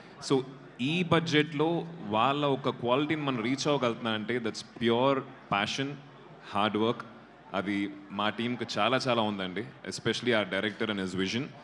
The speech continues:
ఆ విజన్ని, ఆ, విజువల్‌గా తీసుకురావాలంటే, ఒక మంచి డిఓపి అవసరం. Very hard working young boy.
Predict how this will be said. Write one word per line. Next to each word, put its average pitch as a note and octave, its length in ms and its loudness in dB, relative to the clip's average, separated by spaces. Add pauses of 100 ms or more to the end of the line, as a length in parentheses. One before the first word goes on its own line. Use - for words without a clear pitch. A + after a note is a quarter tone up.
(420)
ఆ A2 80 2
విజన్ని, C#3+ 640 0 (280)
ఆ, A#2 380 0
విజువల్‌గా C3+ 380 0
తీసుకురావాలంటే, B2+ 680 -2
ఒక A2+ 120 -2
మంచి A2+ 260 -4
డిఓపి A2+ 680 -2 (120)
అవసరం. G#2 400 -6 (520)
Very B2+ 200 2
hard B2 200 0
working B2 400 -4 (340)
young A#2+ 240 -4
boy. A2 260 0